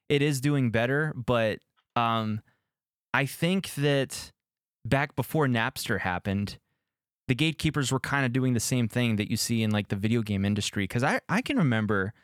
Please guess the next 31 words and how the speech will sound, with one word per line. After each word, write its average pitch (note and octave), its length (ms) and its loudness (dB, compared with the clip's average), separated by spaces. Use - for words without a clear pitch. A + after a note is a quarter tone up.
this C#3 100 0
is C3 100 0
kinda C3 220 0
dating A#2+ 320 2
me A2 80 0
a G#2+ 60 0
little G#2 180 2
bit G#2+ 140 0
and G#2 100 -4
showing A2+ 240 0
my G2+ 100 2
age, G2 380 -2
but - 160 -2
I D3+ 140 0
can G3+ 120 -2
remember C3+ 200 0
going A#2+ 220 0
to G2+ 40 0
Walmart G#2+ 520 0
or B2 240 2
to A#2 80 0
Sam B2 340 0
Goody, A2+ 480 -2
and G#2+ 480 -2
sometimes G3 440 0
brand D3 220 0
new C3 140 2
albums A#2+ 420 0
would A2+ 100 -2
be, A2+ 200 0
like, G#2 320 -2